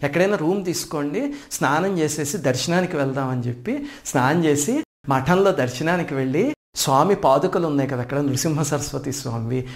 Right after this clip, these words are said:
వాటికి నమస్కారం చేసుకుని అప్పుడు బయటకు వచ్చాక మా నాన్నగారు అడిగితే చెప్పారు, నిన్న రాత్రి నాకు నిద్ర పట్టినట్టయింది, ఏం నిద్రో తెలీదు, అప్పుడు నా గుండెల మీద నుంచి ఒక రోడ్ రోలర్ వెళ్ళిపోతూ ఉంటే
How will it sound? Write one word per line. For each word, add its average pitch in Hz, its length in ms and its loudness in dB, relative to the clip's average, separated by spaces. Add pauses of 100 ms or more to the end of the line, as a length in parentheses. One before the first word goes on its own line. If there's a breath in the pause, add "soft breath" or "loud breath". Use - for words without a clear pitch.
(140 loud breath)
వాటికి 139 260 4
నమస్కారం 147 560 0
చేసుకుని 143 600 -4 (240 loud breath)
అప్పుడు 202 400 -2
బయటకు 143 440 -2
వచ్చాక 127 360 -4
మా 170 80 -4
నాన్నగారు 131 420 0
అడిగితే 120 300 -2
చెప్పారు, 123 460 -8 (320)
నిన్న 131 160 4
రాత్రి 139 460 2
నాకు 190 220 0
నిద్ర 123 320 2
పట్టినట్టయింది, 156 920 2 (260)
ఏం 139 180 6
నిద్రో 156 360 2
తెలీదు, 131 520 2 (220)
అప్పుడు 139 260 2
నా 151 80 4
గుండెల 143 440 4
మీద 190 220 2
నుంచి 143 260 0
ఒక 170 120 0
రోడ్ 143 340 4
రోలర్ 190 340 4
వెళ్ళిపోతూ 143 520 0
ఉంటే 151 420 -4